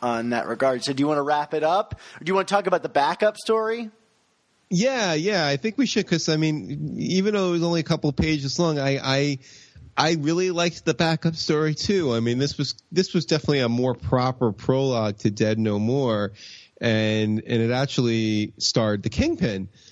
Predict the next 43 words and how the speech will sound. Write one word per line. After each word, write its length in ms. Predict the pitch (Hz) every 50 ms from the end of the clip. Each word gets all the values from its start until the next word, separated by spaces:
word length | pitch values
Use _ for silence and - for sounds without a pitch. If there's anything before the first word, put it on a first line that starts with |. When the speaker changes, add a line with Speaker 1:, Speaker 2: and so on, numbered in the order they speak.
| _ _ _ _ -
Speaker 2:
Um, 600 | - 110 107 107 107 107 107 107 104 104 107 - -
and, 340 | - 120 110 110 110 107 110
and 240 | - - 120 110 113
Miles 360 | 117 120 127 131 135 131 117 117
Warren 340 | 123 123 127 123 123 120
is 140 | 117 113 -
trying 240 | - - 123 117 113
to, 60 | 113 110
what, 180 | 110 101 90
cut 180 | - - 123 120
a 20 |
deal 340 | 113 104 123 127 127 127 127
with 140 | 127 123 -
the 80 | 123
Kingpin 500 | 120 - 143 127 123 123 - 143 135 131
over 300 | 123 117 113 104 110 110
the 260 | 107 107 107 107 104 107
use 300 | 110 120 123 113 - 127
of, 220 | 113 104 104 -
of 240 | - 131 117 101 98
the 100 | 110 107
new 380 | 110 117 117 117 117 117 113
technology. 1000 | 110 - 120 110 113 123 113 113 117 117 120 120 110 113 110 101 101 104 104 104 - - - - - - _ -
And, 260 | 104 104 104 104 113
you 60 | 120
know, 80 | 110 104
he 80 | 107 107
tries 240 | - 127 123 120 123
to 60 | -
make 320 | 120 117 113 107 - _ -
Fisk 540 | - - - 143 135 120 - - - - - - - - - _ _ -
an 120 | 107 104
offer 340 | 104 131 139 156 156 - 151
he 80 | 185 143
can't 300 | - - 147 143 120 117
refuse 400 | 120 107 - 160 170 165 - -
by 100 | 131 120
bringing 300 | 101 120 120 123 120 113
back 220 | 117 113 110 -
his 180 | - 113 104 110
wife. 400 | 127 139 135 123 117 113 - -
And, 300 | - 120 113 113 113 113 110 -
and, 340 | 123 117 113 113 110 107